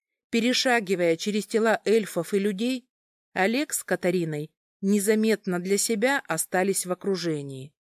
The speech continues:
Средь истерзанных тел, избивая сапогами горячую кашу из грязи, крови и выпавшего снега, они остались отрезаны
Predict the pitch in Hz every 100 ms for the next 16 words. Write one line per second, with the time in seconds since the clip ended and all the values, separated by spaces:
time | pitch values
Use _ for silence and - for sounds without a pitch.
0 | _ _ _ _ _ _ _ _ - 226
1 | 240 233 _ 233 220 - 240 208 170 180
2 | 180 - 226 240 233 - _ _ _ 220
3 | 208 196 240 240 247 175 208 202 208 214
4 | 208 170 180 208 196 - 180 - 202 -
5 | 165 196 190 185 214 208 160 - 202 214
6 | 175 160 - 202 190 214 - 156 - 165
7 | 185 - 240 262 190 139 _ _ _ _
8 | _ _ 185 214 254 277 208 - 185 180
9 | - - - 226 247 185 160 147